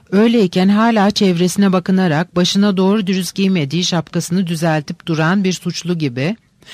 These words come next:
Moskova halkı da alıştığı yaşantısını elinde olmayarak sürdürüyordu.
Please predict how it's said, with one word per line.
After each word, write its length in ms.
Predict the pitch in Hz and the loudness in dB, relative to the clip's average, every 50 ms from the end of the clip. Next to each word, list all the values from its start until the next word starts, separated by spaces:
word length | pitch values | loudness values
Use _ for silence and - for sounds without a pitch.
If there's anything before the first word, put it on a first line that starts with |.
| - - - - | -20 -16 -8 -2
Moskova 600 | 180 196 202 - - - 247 240 214 185 165 160 | 0 0 0 -2 -4 -2 -2 0 0 0 0 0
halkı 420 | 170 170 165 170 170 - 196 160 | 0 0 0 -2 -2 -4 -4 -2
da 220 | 143 139 156 185 220 _ - - - - - | -2 -2 -2 -4 -6 _ -16 -20 -20 -12 -4
alıştığı 480 | - 175 185 196 - - - 226 240 | 0 2 2 2 0 -2 -2 -2 0
yaşantısını 760 | 247 226 196 185 175 - 180 180 185 170 196 175 - 202 220 202 | 2 2 0 0 0 0 0 0 0 -2 -4 -4 -2 -2 -2 0
elinde 360 | 175 196 190 202 202 202 214 | 0 0 2 2 2 2 2
olmayarak 560 | 202 208 202 196 165 151 147 151 165 170 - | 2 2 2 2 2 2 2 0 0 -2 -2
sürdürüyordu. 880 | - 170 156 143 139 143 143 143 143 139 135 131 127 127 123 135 135 | -2 -4 -4 -2 -2 -4 -2 -2 0 0 0 -2 -2 -4 -4 -4 -4